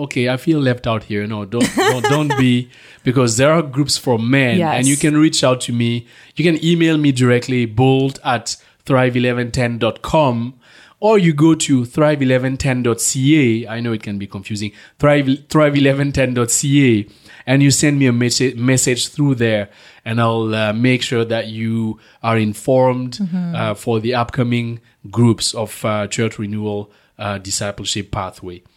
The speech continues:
Speaker 2: Mm-hmm.
Speaker 1: Um, Christian, when you were much, much young,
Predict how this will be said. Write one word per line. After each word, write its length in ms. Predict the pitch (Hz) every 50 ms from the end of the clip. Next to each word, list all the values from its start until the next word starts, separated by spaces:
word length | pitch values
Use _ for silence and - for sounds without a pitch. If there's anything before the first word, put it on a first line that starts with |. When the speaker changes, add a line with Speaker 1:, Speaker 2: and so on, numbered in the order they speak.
| _
Speaker 2:
Mm-hmm. 260 | 226 196 - 202 190 190 - _ _ _
Speaker 1:
Um, 280 | 117 113 110 113 113
Christian, 500 | - - 190 180 - - 202 165 110 85 - _ _ _ _ _ _ _ _ _ _ _ _ - - _ - _ _
when 480 | 127 131 139 151 165 185 208 214 214
you 220 | 185 151 135 131 135
were 520 | 123 123 127 123 120 117 117 117 120 - _ _ _ _
much, 580 | 113 104 107 107 113 131 147 151 147 - -
much 480 | - 123 123 120 120 120 - - - - _
young, 420 | - 107 101 107 117 120 120 120